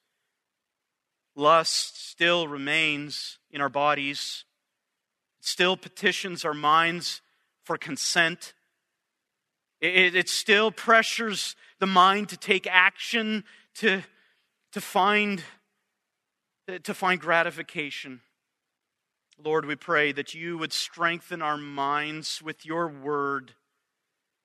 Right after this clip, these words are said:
and have your Spirit operate within so that we would recognize these ways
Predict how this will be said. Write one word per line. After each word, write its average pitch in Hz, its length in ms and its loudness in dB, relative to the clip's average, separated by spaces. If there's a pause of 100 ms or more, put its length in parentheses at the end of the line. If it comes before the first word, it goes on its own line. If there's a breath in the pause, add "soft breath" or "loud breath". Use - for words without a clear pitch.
(640)
and 160 140 2
have 202 260 4
your 196 100 -4
Spirit 208 440 0
operate 196 640 4
within 202 520 0
so 202 220 0
that 180 200 0
we 196 140 -4
would 180 260 -4
recognize 190 800 -2
these 190 300 -8
ways 160 800 -4